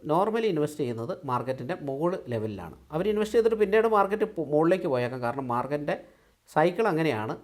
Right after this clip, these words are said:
ഇത് അത്യാവശ്യം നല്ല രീതിയിൽ മുകളിലേക്ക് പോവുക തന്നെ വേണം. അതുപോലെ തന്നെ ഇടയ്ക്കിടയ്ക്ക് ക്രാഷും ഉണ്ടാവണം, മാർക്കറ്റ് ക്രാഷും ഉണ്ടാവണം. അപ്പോൾ കുറേ പേര് വരും,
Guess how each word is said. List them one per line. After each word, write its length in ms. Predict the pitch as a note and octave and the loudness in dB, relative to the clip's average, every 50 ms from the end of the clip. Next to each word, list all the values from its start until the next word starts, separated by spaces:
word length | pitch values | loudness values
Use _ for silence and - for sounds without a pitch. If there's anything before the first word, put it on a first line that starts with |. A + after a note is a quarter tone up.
| - _ - B2 | -16 _ -10 -4
ഇത് 100 | A#2+ C#3+ D3 C3 | -4 -4 -4 -4
അത്യാവശ്യം 420 | A#2+ - C#3 C#3 C#3+ C#3+ C#3 - C#3+ | -4 -4 -2 -2 -2 -2 -2 -4 -4
നല്ല 120 | B2+ A#2+ C3+ D3 C#3+ | -2 0 0 0 0
രീതിയിൽ 180 | C#3+ C#3 C#3+ C3 A#2+ | 0 0 -2 -2 -2
മുകളിലേക്ക് 420 | A#2+ A#2+ B2 C3 C3+ C3+ D#3 G#3 A3+ - - | -4 -2 -2 -2 -2 -2 -4 -6 -6 -6 -4
പോവുക 320 | B2+ A#2+ C3 D#3 E3 E3+ D#3 | -2 0 2 2 2 0 0
തന്നെ 180 | C3+ B2 C3 C#3+ C3 | 0 -2 -4 -4 -4
വേണം. 200 | G#2+ G2 C3 A3 - - _ _ _ _ B2 | -4 -4 -4 -6 -8 -12 _ _ _ _ -6
അതുപോലെ 280 | A#2+ C#3 D#3 E3+ E3+ E3 C3+ | -2 0 2 2 2 2 0
തന്നെ 140 | A2+ C3+ D#3+ C3 | 0 0 -2 -2
ഇടയ്ക്കിടയ്ക്ക് 440 | A2+ D3+ D3 E3 A#2+ G#2+ A#2 D3 D3 - | -2 -2 -2 -2 -4 -4 -4 -4 -4 -4
ക്രാഷും 380 | A#2 A2 A2+ A#2+ A2+ - F#3+ C3+ | -2 -2 -2 -2 -2 -2 -4 -4
ഉണ്ടാവണം, 300 | G2 F#2 F2+ F#2+ F#2 G2 A2 | -4 -6 -8 -10 -10 -8 -6
മാർക്കറ്റ് 320 | A2+ A2+ A#2 - - - - A2+ | -6 -6 -6 -6 -8 -8 -6 -6
ക്രാഷും 280 | A2+ A2 G#2 - G#3 E3 | -6 -6 -6 -6 -6 -6
ഉണ്ടാവണം. 280 | G#2+ F2+ F2 F#2 - - _ _ _ _ _ _ _ _ _ _ _ _ - | -6 -10 -14 -16 -20 -20 _ _ _ _ _ _ _ _ _ _ _ _ 2
അപ്പോൾ 140 | E3 F3+ F3+ F3+ | 2 4 6 6
കുറേ 180 | E3 E3 F3 E3+ F3 | 6 6 4 4 4
പേര് 180 | E3 D#3 D#3 C3+ A#2 | 2 2 2 0 -2
വരും, 180 | - - - | -4 -6 -8